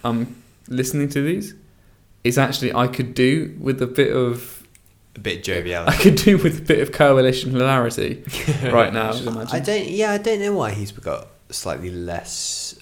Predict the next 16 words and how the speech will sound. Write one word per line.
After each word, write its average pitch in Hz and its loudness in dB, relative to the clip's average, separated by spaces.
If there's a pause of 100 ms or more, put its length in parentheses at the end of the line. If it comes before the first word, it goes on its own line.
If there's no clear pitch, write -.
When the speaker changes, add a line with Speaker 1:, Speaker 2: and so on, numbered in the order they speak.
(120)
Speaker 2:
playful. 98 -8
I 85 -10
think, - -14 (440)
I 95 -8
don't 113 -6
know, 90 -10
maybe 87 -10
he's 87 -14
bec-, - -18
trying 90 -10
to - -18
become 82 -12
a 82 -10
more 80 -10
sort - -14
of 78 -16